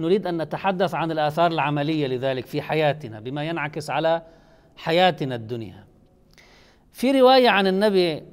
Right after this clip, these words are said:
صلى الله عليه وآله يحس-، يحذر فيها مما سماه سكر الخطيئة، بمعنى الإنسان أحيانا يستصغر بعض الذنوب،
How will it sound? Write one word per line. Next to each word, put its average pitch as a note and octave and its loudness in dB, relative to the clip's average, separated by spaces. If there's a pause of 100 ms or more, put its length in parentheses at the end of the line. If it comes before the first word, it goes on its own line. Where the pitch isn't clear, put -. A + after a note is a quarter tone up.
صلى E3+ -2
الله F3 6
عليه D#3 0
وآله E3 0 (120)
يحس-، - -8
يحذر F#3+ 0
فيها G3 -6
مما D#3+ -8
سماه E3 -6 (420)
سكر - 0
الخطيئة، D3+ -4 (1600)
بمعنى A3+ -2
الإنسان G3 -4
أحيانا G#3 -4
يستصغر D3+ -4
بعض B2 -4
الذنوب، G#2 -12